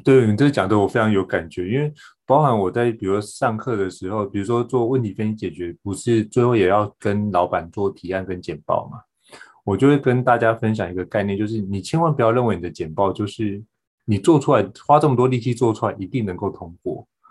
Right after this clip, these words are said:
因为通常没那么顺利的事情。那我就跟他说，你可能要多思考、换位思考，去提-，提升一些，比如说你刚刚提到那些问题，比如说像，比如说我就问他，“你知道老板的个性是什么样的状态吗？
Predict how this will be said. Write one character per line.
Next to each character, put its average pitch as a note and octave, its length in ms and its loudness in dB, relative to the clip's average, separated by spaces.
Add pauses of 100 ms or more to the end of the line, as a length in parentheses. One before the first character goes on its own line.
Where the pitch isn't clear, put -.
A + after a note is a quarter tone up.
(280)
因 D#3 80 -2
为 E3 40 2
通 D#3 200 2
常 A#2+ 160 2
没 G2 120 0
那 A#2+ 80 0
么 A2 160 0
顺 G#2+ 260 -2
利 G#2 160 -6
的 E2 140 -10
事 - 240 -10
情。 - 260 -16 (440)
那 E3+ 80 4
我 B2+ 80 6
就 C#3 140 4
跟 C#3+ 60 -2
他 C3 180 4
说， B2+ 180 2
你 A#2 140 -2
可 F#2+ 140 -6
能 F2+ 40 -2
要 G#2+ 380 0 (160)
多 C3+ 180 2
思 A#2+ 280 -6
考、 D#2+ 240 -4
换 A#2+ 180 -2
位 A#2 100 0
思 A2 140 -4
考， F2+ 140 -4
去 A2 100 -8
提-， F#2+ 380 -10 (260)
提 G2 220 -4
升 A2 340 -2
一 A2+ 60 -2
些， G#2+ 200 2
比 G2 120 -2
如 - 20 -2
说 B2 160 4
你 A2+ 80 2
刚 A#2+ 100 2
刚 A#2+ 80 -2
提 G#2+ 120 -2
到 G#2+ 100 0
那 G#2+ 100 0
些 A2 80 -4
问 G#2+ 160 -2
题， F#2 80 -10
比 G2 140 -10
如 - 20 -6
说 D3 220 -2 (380)
像， D#3+ 240 0 (320)
比 A2+ 80 -2
如 G#2+ 40 0
说 D3 140 2
我 B2 80 4
就 A#2+ 100 2
问 B2+ 200 0
他 A2 260 -6
，“你 - 100 -10
知 D3 120 -2
道 D3 100 4
老 A#2 140 4
板 A2 120 -2
的 F2+ 120 -10
个 A2+ 180 -4
性 A2 180 -6
是 G#2+ 120 -8
什 G2+ 120 -6
么 F2 80 -8
样 G2 120 -4
的 F2 80 -4
状 F2+ 260 -6
态 F#2+ 140 -8
吗？ D#2+ 160 -16